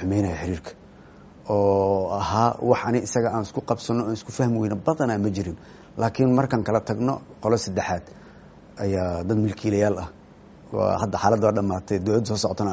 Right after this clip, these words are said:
aa uga digayaa milkiilayaasha in laga ilaaliyo. Sababtoo ah waxaa meesha mas-uul ka ah madaxweynaha, head of state ka ah. Ra-iisul wasaarihina waa fulinta. Haddii iyaga loo daayo,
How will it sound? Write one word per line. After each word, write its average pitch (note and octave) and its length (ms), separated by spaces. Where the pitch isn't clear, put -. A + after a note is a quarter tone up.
aa F#2+ 100
uga G#2+ 240
digayaa A2 380
milkiilayaasha G#2+ 580
in F#2+ 60
laga G2 140
ilaaliyo. G2 380
Sababtoo A#2 340
ah A2 140
waxaa G#2+ 160
meesha G#2+ 240
mas-uul G2+ 320
ka - 100
ah A2 60
madaxweynaha, G2+ 540
head G2 140
of G#2+ 100
state - 300
ka C#3+ 140
ah. C#3+ 60
Ra-iisul C3 240
wasaarihina B2+ 380
waa G#2+ 120
fulinta. G#2+ 420
Haddii G2+ 280
iyaga C#3 160
loo B2 140
daayo, A2 360